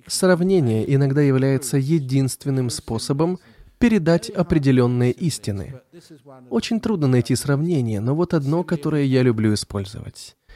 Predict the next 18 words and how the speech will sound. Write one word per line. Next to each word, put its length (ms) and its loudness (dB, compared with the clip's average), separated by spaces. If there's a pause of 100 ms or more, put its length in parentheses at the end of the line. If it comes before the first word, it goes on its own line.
(240)
Итак, 320 -2
был 240 4
когда-то 500 0
император. 800 -4 (720)
Каждый 400 2
раз, 260 2
когда 360 0
он 120 2
выходил 480 0
на 140 0
публику, 720 -2 (500)
он 240 0
был 180 2
покрыт 680 -2 (300)
с 200 -6
ног 400 2
до 140 0
головы 640 2